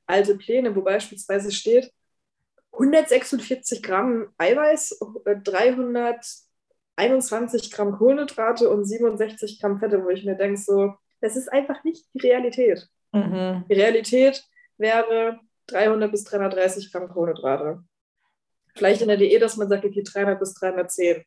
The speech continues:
Speaker 1: oder halt dann eben zweihundert bis zweihundertzehn. Du weißt, worauf ich hinaus möchte, ne?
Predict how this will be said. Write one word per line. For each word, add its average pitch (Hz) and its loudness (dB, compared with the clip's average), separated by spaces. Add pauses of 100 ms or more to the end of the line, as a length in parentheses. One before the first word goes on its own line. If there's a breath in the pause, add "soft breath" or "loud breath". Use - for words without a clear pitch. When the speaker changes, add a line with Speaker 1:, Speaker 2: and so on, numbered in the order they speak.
Speaker 1:
oder 170 -8
halt 156 -4
dann 160 -4
eben 165 -12
zweihundert 170 -2
bis - -8
zweihundertzehn. 190 -4 (1120)
Du - -4
weißt, 185 2
worauf 185 2
ich 180 -12
hinaus 175 -2
möchte, 165 -8
ne? 220 -2